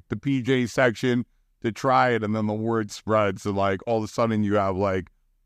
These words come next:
these dudes that you would never think in a million years, like, eating apple and bacon pies and eating, like, uh, kale pizzas and, like,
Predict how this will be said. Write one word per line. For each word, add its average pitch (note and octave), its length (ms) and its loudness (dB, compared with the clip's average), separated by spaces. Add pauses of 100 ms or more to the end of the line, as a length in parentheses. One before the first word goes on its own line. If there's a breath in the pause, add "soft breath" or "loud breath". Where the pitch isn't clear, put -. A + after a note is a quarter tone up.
(120)
these A2 220 -2
dudes A#2+ 300 0
that A#2 120 4
you A2+ 140 -2
would A2+ 120 0
never A2 400 2
think A2+ 260 0
in G#2+ 80 2
a A2 40 4
million G#2+ 360 0
years, G#2 260 0
like, G2+ 140 0
eating G2+ 340 -2
apple G2 320 0
and F#2+ 120 -2
bacon F#2+ 320 -4
pies G2 420 2
and G2+ 120 -2
eating, F#2+ 200 -2
like, F#2+ 300 -4 (440)
uh, F#2 600 0 (320)
kale A2+ 300 0
pizzas G2+ 720 -2
and, G2 260 0
like, F#2 300 -2